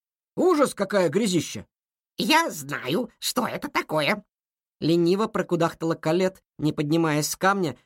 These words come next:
где принимала солнечные ванны. «Это птичий помет. Просто так не отмоешь».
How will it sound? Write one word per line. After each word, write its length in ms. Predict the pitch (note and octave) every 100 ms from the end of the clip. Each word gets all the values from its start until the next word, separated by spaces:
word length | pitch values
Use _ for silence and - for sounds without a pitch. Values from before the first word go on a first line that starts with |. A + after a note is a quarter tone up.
| -
где 220 | C3 D#3+
принимала 480 | D#3 E3 E3 F3+ F#3
солнечные 580 | - D#3+ D#3+ D3 E3+ D#3
ванны. 380 | A#2+ G2 F2+ - _ _ _ _ E4+
«Это 180 | A4+
птичий 380 | - - - F#4
помет. 520 | F4+ F#4+ C4+ C3+ - _ _ _ _ -
Просто 360 | F#4 - G4+
так 240 | - C4 G#3+
не 80 | A3+
отмоешь». 600 | B3 F#3 D#3 C4 -